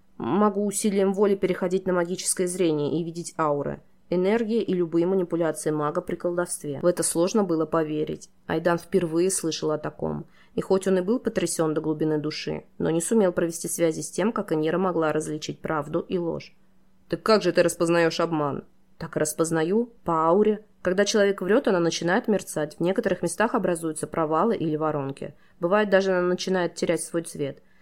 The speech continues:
Если человек мастер в этом деле, то определить сложнее, но это видно всегда, в любом случае». «О чём ты говоришь? Как можно различить по ауре чувства и мысли человека? У некоторых же она настолько слабая, что выглядит как белёсое облако».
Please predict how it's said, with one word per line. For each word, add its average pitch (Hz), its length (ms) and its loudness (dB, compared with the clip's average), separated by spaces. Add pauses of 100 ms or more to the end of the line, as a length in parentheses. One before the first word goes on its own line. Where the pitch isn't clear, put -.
(180)
Если 196 220 2
человек 185 380 2
мастер 208 340 2
в 175 40 0
этом 156 240 0
деле, 139 400 -4
то 156 120 0
определить 190 440 0
сложнее, 143 580 -2
но 165 160 0
это 202 160 0
видно 175 260 0
всегда, 143 500 -8 (160)
в 156 100 -10
любом 160 320 0
случае». 151 540 -10 (580)
«О 147 100 -2
чём 175 180 2
ты 175 100 2
говоришь? 170 540 4 (100)
Как 170 200 -2
можно 165 280 2
различить 156 460 0
по 156 120 4
ауре 170 240 6
чувства - 380 -4
и 156 60 2
мысли 156 300 0
человека? 147 600 -2 (320)
У 160 80 2
некоторых 185 340 4
же 175 140 6
она 170 160 6
настолько 165 400 2
слабая, 180 340 2
что 160 180 -2
выглядит 156 420 -2
как 156 180 0
белёсое 160 420 2
облако». 143 580 0